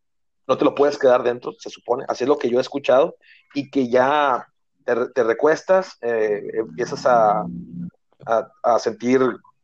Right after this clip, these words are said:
obviamente, este, en tu cuerpo,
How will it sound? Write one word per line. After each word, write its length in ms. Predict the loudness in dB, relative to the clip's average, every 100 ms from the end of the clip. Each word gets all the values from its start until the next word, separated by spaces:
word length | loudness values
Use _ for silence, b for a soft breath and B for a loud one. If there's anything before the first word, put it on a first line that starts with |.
| _ _
obviamente, 720 | 2 2 2 0 0 0 0 -4 _ _ _ _ _ _ _ _
este, 380 | -4 -4 -4 -4
en 60 | -4
tu 120 | -2
cuerpo, 800 | 2 2 2 2 4 4 0